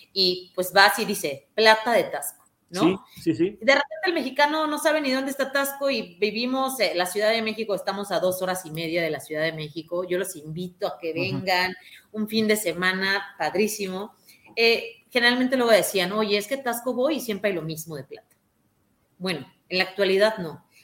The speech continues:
Speaker 1: Hay muchos jóvenes que se están dedicando a hacer diseños nuevos, estudiando diseño de joyería tres D, eh, imprimiendo los moldes. Des-, hacen primero el, el diseño tres D en
Speaker 2: Sí, sí.
Speaker 1: computadora,
Speaker 2: Sí.
Speaker 1: se hace el molde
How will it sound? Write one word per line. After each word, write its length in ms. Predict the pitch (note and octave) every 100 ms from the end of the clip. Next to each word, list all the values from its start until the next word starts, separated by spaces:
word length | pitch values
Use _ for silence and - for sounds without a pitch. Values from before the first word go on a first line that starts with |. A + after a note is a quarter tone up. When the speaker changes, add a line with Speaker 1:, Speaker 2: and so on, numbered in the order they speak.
| -
Speaker 1:
Hay 140 | G#3
muchos 580 | A3+ B3+ B3+ C#4 - - -
jóvenes 640 | G#3+ B3 A#3 A3+ A3 A3 -
que 60 |
se 100 | F3+
están 260 | D#3+ F#3 F#3
dedicando 800 | A3 F3 - G3 G#3 F#3 F#3 F#3
a 60 |
hacer 280 | E3 F#3+ F3+
diseños 520 | F#3 F#3 G3+ F3+ E3
nuevos, 580 | G3+ G#3 G#3 G#3 G#3 G3+
estudiando 460 | F#3+ F3 F3+ F3+ G3
diseño 380 | F3+ F#3 F#3
de 60 | F3+
joyería 480 | F3 D#3+ E3 F3 F3
tres 280 | F3+ E3+ F3+
D, 420 | A3+ G#3+ G#3+ G#3+ - - _ _
eh, 520 | G#3 G3 F#3+ F3+ - _ _ -
imprimiendo 1000 | A3 A3 G#3+ G#3 G#3+ G#3+ G3+ G3 E3 F3
los 200 | E3+ F3
moldes. 380 | G#3 G#3 G#3
Des-, 200 | F3 - -
hacen 240 | G#3 D#4
primero 300 | - G3 G3
el, 120 | G#3 G3
el 100 | F3+
diseño 480 | D#3 F3 F3+ F#3 F#3
tres 240 | F#3 F3+
D 480 | F3+ F3+ F3+ D#3 E3+
en 120 | D3+
Speaker 2:
Sí, 120 | - D3
sí. 80 |
Speaker 1:
computadora, 560 | B2+ D3 - G3+ C4 E4+ G#4 - _ _
Speaker 2:
Sí. 260 | - D3+ -
Speaker 1:
se 100 | -
hace 160 | G#3 F#3+
el 80 | F3
molde 300 | B3 C#4+